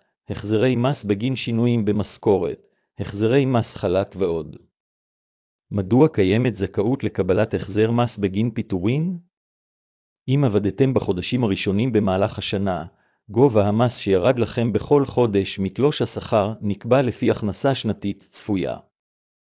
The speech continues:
במידה ופיטרו אתכם כך שלא המשכתם לעבוד בחודשים הנותרים, למעשה תחשיב ההכנסה השנתית שעל פיו הורידו לכם מס הופך לשגוי. כעת נוצר חוסר תיאום בין המס שגבו מכם,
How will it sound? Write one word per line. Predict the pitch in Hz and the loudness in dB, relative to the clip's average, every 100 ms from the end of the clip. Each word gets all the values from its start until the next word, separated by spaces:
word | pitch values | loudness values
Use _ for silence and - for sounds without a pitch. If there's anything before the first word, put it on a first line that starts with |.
| _ _ _ - | _ _ _ -6
במידה | 101 95 98 117 139 | -2 -2 2 4 4
ופיטרו | 131 - 117 127 117 | 2 0 0 2 2
אתכם | 110 - 110 104 | 2 0 0 0
כך | - 131 - | 0 0 0
שלא | 120 123 139 | 0 4 4
המשכתם | 123 - 120 - 110 | 2 -2 -2 0 0
לעבוד | 104 101 123 110 | 2 2 0 0
בחודשים | 98 104 90 - 117 | -2 -2 -4 -2 0
הנותרים, | 104 95 98 95 80 53 - _ _ _ | 0 0 -2 -2 -6 -12 -20 _ _ _
למעשה | 95 92 90 - 147 | -6 -4 -4 0 0
תחשיב | - - 151 120 | 0 -2 0 4
ההכנסה | 104 - 98 - 139 | 2 2 -4 0 0
השנתית | 123 - 95 131 135 | 0 -2 -4 -2 -2
שעל | - 101 98 | 0 0 0
פיו | 127 117 | 0 0
הורידו | 104 101 123 120 | 2 2 2 2
לכם | 107 - 107 104 | 0 0 -2 0
מס | 110 113 - | 0 0 -2
הופך | - 113 - | -4 -4 -4
לשגוי. | 95 - 92 85 65 62 - _ _ _ _ _ _ _ _ _ _ | -4 -4 -6 -6 -8 -12 -20 _ _ _ _ _ _ _ _ _ _
כעת | 95 98 139 | 2 4 4
נוצר | 104 - 123 120 | 0 0 4 4
חוסר | 95 135 139 123 107 | 2 0 0 0 0
תיאום | 107 113 127 104 | 0 0 0 2
בין | 104 | 2
המס | 98 120 113 | 2 0 -2
שגבו | - 104 104 117 139 | -4 -2 0 0 0
מכם, | 123 - 92 78 | 0 -2 -2 -4